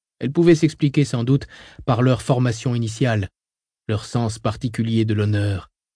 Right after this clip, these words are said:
très chevaleresque. « Je ne comprends pas comment vous pouvez confier votre protection à des femmes, »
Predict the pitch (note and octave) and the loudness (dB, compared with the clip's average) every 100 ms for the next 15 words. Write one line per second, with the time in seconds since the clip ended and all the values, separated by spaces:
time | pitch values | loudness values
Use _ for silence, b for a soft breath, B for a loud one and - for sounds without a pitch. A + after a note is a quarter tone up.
0 | _ _ _ _ - - G2 F#2 E2 - | _ _ _ _ -14 -8 -4 -4 -6 -4
1 | G#2+ F#2 F#2 E2 E2+ D#2 - - - _ | -2 -2 -4 -4 -8 -10 -18 -20 -20 _
2 | _ _ _ _ _ _ _ _ _ _ | _ _ _ _ _ _ _ _ _ _
3 | _ _ _ _ _ _ _ _ _ _ | _ _ _ _ _ _ _ _ _ _
4 | _ _ _ - B2+ E3+ F#3+ F3 D#3 C#3+ | _ _ _ -4 0 2 4 4 4 2
5 | B2 B2+ B2+ G#2+ G#2+ A#2+ A2+ D3 C3+ D#3 | 4 2 2 0 -2 -2 0 0 4 2
6 | A2+ - A2 B2+ - - - D#3+ - - | 2 -4 -2 -2 -2 -6 -4 -2 -2 -2
7 | C3 A2 | -2 -2